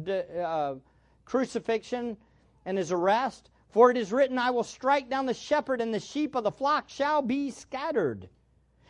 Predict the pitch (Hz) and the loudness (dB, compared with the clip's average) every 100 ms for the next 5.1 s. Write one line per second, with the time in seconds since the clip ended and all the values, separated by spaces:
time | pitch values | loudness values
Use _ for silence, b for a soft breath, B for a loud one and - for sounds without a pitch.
0 | b 208 214 277 349 370 - - 233 - | b 8 8 8 6 4 4 6 6 6
1 | 285 247 B B - - 311 311 - - | 0 0 B B -10 -2 -2 -2 -6 -20
2 | b b _ - 180 262 277 262 - - | b b _ -2 2 4 2 0 -4 -12
3 | _ _ _ _ _ _ _ - - 311 | _ _ _ _ _ _ _ -12 -2 -2
4 | - - 175 180 - 240 254 226 196 139 | -2 -2 -2 8 10 10 4 0 -2 -2
5 | 110 | -4